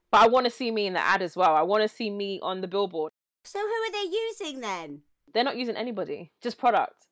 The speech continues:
Speaker 1: They're now saying, "We've got a product for you, so we can get your coins,
Speaker 2: Why?
Speaker 1: but we're not putting you in the ad."
Speaker 2: But Shanice, why are they, you can't sell a product without, without having somebody to model it. I'm out, completely confounded.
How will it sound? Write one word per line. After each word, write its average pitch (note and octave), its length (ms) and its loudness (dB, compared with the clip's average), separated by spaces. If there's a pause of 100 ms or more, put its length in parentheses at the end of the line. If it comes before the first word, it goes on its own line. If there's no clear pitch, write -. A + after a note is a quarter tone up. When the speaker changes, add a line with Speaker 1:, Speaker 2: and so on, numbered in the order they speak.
(220)
Speaker 1:
They're A3 120 6
now B3+ 220 6
saying, A#3 400 2
"We've G3+ 120 -2
got G3 160 4
a - 40 -14
product - 280 2
for G3+ 60 -14
you, E3+ 360 -4 (140)
so G#3+ 120 0
we G#3 100 4
can G#3 120 -6
get A#3+ 100 4
your B3 80 0
coins, A3+ 680 -2
Speaker 2:
Why? G#4+ 360 -6
Speaker 1:
but D#4+ 100 8
we're D4 80 10
not D4 180 8
putting D4+ 300 6
you C#4+ 80 8
in B3+ 80 4
the A3 120 6
ad." G#3+ 280 6 (540)
Speaker 2:
But F4+ 100 -4
Shanice, G4+ 540 -2
why E4+ 260 2
are E4+ 80 -2
they, E4+ 80 -10
you F4 220 -2
can't G#4+ 260 -4
sell G4 220 -2
a - 40 -10
product B3+ 520 -6
without, B3+ 480 0 (160)
without D4 300 -4
having E4 360 -4
somebody D4+ 240 -8
to D4+ 80 -2
model E4 300 0
it. D3 200 -10 (220)
I'm D4+ 240 -2
out, E4 240 4
completely E4+ 760 -2
confounded. C4+ 640 -4